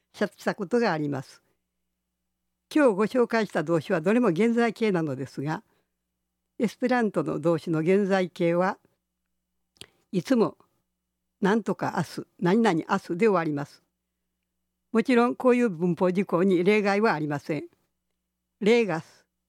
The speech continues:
サルタス、クーラス、アチェタス、ベンダス。全部、なんとか明日で終わっています。で、文章の実例を申し上げます。私は本を読むという文章は、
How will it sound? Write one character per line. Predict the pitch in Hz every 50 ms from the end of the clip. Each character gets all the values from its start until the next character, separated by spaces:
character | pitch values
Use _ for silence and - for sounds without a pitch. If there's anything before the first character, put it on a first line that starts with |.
| _ _
サ | _ - - 180 185
ル | 196 214 233 226
タ | - - 139 143
ス、 | - - - _ _ _ _ _ _ _ _ _
ク | - 233 240
ー | 247
ラ | 175 160 143
ス、 | - - _ _ _ _ _ _ _ _ _ _ _ _
ア | - 185 180
チ | - - 247
ェ | 226
タ | - - 151 143
ス、 | - - - _ _ _ _ _ _ _ _ _ _ _ _ _ _ -
ベ | 170 190 220
ン | 220 208
ダ | 170 147 135
ス。 | - - - _ _ _ _ _ _ _ _ _ _ _ _ _ _ _ _ _ _ _ _
全 | 170 196 247 277 262 185
部、 | 156 160 - _ _ _ _ _
な | 214 175 220
ん | 202
と | 170 214
か | - 190 175
明 | 196 190 - - 190
日 |
で | 180 214
終 | 240
わ | 196 156
っ | -
て | _ -
い | 160 151
ま | 139 139 139
す。 | - - _ _ _ _ _ _ _ _ _ _ _ _ - _ _ _ _ _ _ _ _ _ _ _ _ _ _
で、 | - 196 190 196 320
文 | 262 202 285 339 294
章 | - 196 185
の | 175 170 160
実 | 175 180 - - 196
例 | 160 180 180
を | 170 165 - - -
申 | 180 160 160
し | 160 - 170
上 | 156
げ | 160 156
ま | 143 147 151
す。 | - - _ _ _ _ _ _ _ _ _ _ _ _ _ _ _
私 | - 220 226 - 285 240 - - 247
は | 262 247 240
本 | 208 - 269 262 262 254 240 214 180
を | 160
読 | 151 151 151 156
む | 160 175 180 - - _ _ _ _ _ _ _ _ _ _ _
と | - 175
い | 160 170 170
う | 160
文 | 156 185 180 165
章 | - - - 151 139 147
は、 | 160 180 180 320